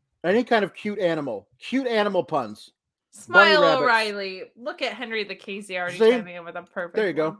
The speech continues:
Speaker 2: A
Speaker 1: Smile
Speaker 2: Tiffany
Speaker 1: O'Reilly.
Speaker 2: Epiphany, for example. That made me
Speaker 1: Mm-hmm,
Speaker 2: happy.
Speaker 1: mm-hmm, mm-hmm, mm-hmm, mm-hmm.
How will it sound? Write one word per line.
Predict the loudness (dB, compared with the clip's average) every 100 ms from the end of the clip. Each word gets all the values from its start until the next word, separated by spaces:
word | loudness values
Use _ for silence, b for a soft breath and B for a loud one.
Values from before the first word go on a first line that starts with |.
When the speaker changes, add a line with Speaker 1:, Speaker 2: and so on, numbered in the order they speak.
| _ _ _ -12 -2
Speaker 2:
A | 0
Speaker 1:
Smile | 4
Speaker 2:
Tiffany | 4 4 4
Speaker 1:
O'Reilly. | 4 2
Speaker 2:
Epiphany, | 0 0 -2 0
for | 0
example. | -2 -2 -4 -4 -8
That | -4 -4
made | -4 -6
me | -8
Speaker 1:
Mm-hmm, |
Speaker 2:
happy. | -10 -12 -10
Speaker 1:
mm-hmm, | -10 -12 _ _ -20
mm-hmm, | -14 -14 -16 _ _ -20
mm-hmm, | -16 -18 _ _ _ _ _ _ -20
mm-hmm. | -16 -16